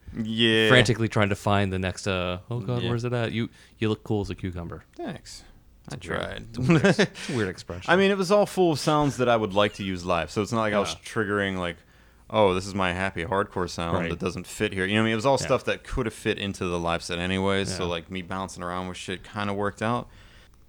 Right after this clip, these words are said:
Speaker 1: It could have been worse, and, and then I came back and I saw that he had already released, I think it's version one dot oh two now, which I think fixes
Speaker 2: Hmm.
Speaker 1: that.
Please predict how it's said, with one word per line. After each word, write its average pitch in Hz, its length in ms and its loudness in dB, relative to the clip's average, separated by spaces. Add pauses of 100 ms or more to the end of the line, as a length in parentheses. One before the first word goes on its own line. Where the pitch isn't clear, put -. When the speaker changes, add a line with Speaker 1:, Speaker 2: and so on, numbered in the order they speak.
(120)
Speaker 1:
It 110 100 -6
could 117 160 2
have 92 80 0
been 85 260 -10
worse, 87 300 -10
and, - 240 -14 (300)
and 110 120 -6
then 113 120 0
I 107 80 -2
came 95 320 -6
back 95 360 0
and 87 80 -4
I 85 60 -2
saw 87 240 -4
that 82 80 -6
he 85 80 -6
had 82 100 -4
already 82 220 -2
released, 82 400 -8
I 82 40 -10
think 82 180 -12
it's 76 100 -14
version 80 420 -8
one 80 140 -8
dot 78 180 -8
oh 80 120 -8
two 80 280 -14
now, 82 300 -14
which - 260 -18
I - 60 -16
think 95 220 -18
fixes - 460 -16
Speaker 2:
Hmm. 90 60 -8
Speaker 1:
that. - 220 -12